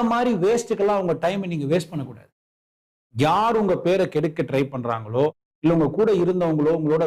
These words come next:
வேலை செய்றவங்களோ, இது நல்லா புரிஞ்சுக்கோங்க. யங்ஸ்டர்ஸும் புரிஞ்சுக்கணும், எல்லா ஃபீல்டுலயும் புரிஞ்சுக்கணும், ஃபேமிலிலையும் இதை நீங்க அப்ரோச் பண்ணிக்கணும். ஏதோ ஒரு இந்த கொஸ்டின் கேட்டவங்களுக்கு மட்டும் இது ஆன்சரா இருக்கக்கூடாது. இது ஒண்ணு புரிஞ்சிருச்சுன்னா மன நிம்மதியோட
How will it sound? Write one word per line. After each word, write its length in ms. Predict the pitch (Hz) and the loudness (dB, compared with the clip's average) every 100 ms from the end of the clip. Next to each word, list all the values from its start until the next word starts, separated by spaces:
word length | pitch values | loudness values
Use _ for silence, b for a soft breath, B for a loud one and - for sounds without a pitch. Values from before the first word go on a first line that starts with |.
| 147 | 2
வேலை 140 | 151 143 | 0 -2
செய்றவங்களோ, 320 | 135 135 135 143 | -6 -4 -4 -4
இது 120 | 139 151 | -2 2
நல்லா 160 | 180 165 | 2 2
புரிஞ்சுக்கோங்க. 420 | 160 151 156 180 156 | -2 0 -2 0 0
யங்ஸ்டர்ஸும் 500 | 175 - 185 180 147 | -2 2 0 0 0
புரிஞ்சுக்கணும், 480 | 151 139 135 180 269 - _ _ _ 143 | 0 2 2 2 0 -6 _ _ _ 2
எல்லா 300 | 180 220 226 220 | 2 2 0 0
ஃபீல்டுலயும் 460 | 233 220 214 208 165 | 0 2 2 2 0
புரிஞ்சுக்கணும், 420 | 165 151 202 233 | -2 -2 -4 -4
ஃபேமிலிலையும் 540 | - 240 277 277 262 240 | 0 0 2 2 2 0
இதை 100 | 196 | -2
நீங்க 120 | 165 151 | -4 -2
அப்ரோச் 260 | 170 160 | -4 -4
பண்ணிக்கணும். 320 | 131 113 - - _ 165 | -8 -10 -16 -20 _ 2
ஏதோ 120 | 208 196 | 4 4
ஒரு 120 | 170 - _ _ | 0 -4 _ _
இந்த 120 | 151 156 | -2 0
கொஸ்டின் 380 | 180 180 220 220 196 | 0 0 0 2 2
கேட்டவங்களுக்கு 440 | 196 202 190 180 | 2 2 0 0
மட்டும் 180 | 180 170 | -2 0
இது 100 | 151 | 0
ஆன்சரா 240 | 160 160 143 | -2 -2 -2
இருக்கக்கூடாது. 440 | 139 127 117 - _ _ _ _ _ - | -2 -4 -6 -14 _ _ _ _ _ 0
இது 140 | 156 160 190 | 2 4 2
ஒண்ணு 180 | 226 214 202 | 2 0 0
புரிஞ்சிருச்சுன்னா 580 | 214 208 160 143 135 170 196 _ _ _ - | 0 0 -2 -4 -2 -2 -4 _ _ _ 0
மன 300 | 135 185 226 | 2 2 2
நிம்மதியோட 560 | 220 202 185 190 214 | 2 2 2 2 2